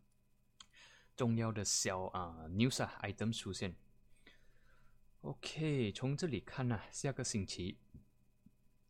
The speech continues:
也就是下个月了。OK，下个星期已经是八月了。OK，无端端已经，OK，这样黑就黑到半，more than 半年去了。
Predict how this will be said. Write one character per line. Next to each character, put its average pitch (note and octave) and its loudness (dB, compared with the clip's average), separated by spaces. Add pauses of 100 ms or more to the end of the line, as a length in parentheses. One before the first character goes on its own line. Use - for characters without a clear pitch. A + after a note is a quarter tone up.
(140)
也 E2 -8
就 - -6
是 - -4
下 - 2
个 - -4
月 E2+ -4
了。 - -12
OK， G#2+ -2
下 B2+ 0
个 A#2+ 0
星 F#2+ -2
期 - -10 (720)
已 G2 -2
经 F2 -4
是 - -6
八 F2+ -2
月 G2 -2
了。 F#2 -6 (680)
OK， G#2+ 4 (180)
无 G#2 -2
端 G2 0
端 F#2+ 0
已 F2+ -6
经， F2 -4
OK， G2+ -2
这 G#2 -2
样 G2 -2
黑 F2+ -4
就 F#2 -2
黑 F#2 -2
到 F2+ -4
半， F#2 -6 (1600)
more G2 0
than E2 -6
半 F2+ -2
年 D#2+ -6
去 - -8
了。 - -14